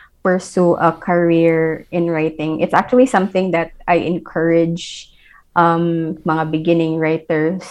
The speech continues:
to do, to keep their own blogs, 'cause I feel like daghan kay siyang benefits. I can personally say nga there's so many benefits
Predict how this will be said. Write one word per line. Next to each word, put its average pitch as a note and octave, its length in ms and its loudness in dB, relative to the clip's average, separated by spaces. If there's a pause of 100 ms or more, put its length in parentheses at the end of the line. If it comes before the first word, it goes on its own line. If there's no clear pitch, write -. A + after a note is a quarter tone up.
(480)
to F#3+ 80 0
do, E3+ 500 0
to E3+ 380 0
keep - 240 -6
their E3 180 0
own D#3 220 0
blogs, D#3 440 0
'cause E3+ 140 0
I E3+ 220 2
feel E3 240 2
like D#3+ 400 -2
daghan C4 260 4
kay C#4+ 80 2
siyang G#3+ 220 0
benefits. - 480 -2
I E3+ 80 0
can F3+ 160 2
personally D#3 560 0
say - 340 -6 (480)
nga D#3+ 220 -2
there's E3 180 0
so - 460 -2
many D#3+ 240 0
benefits - 480 -8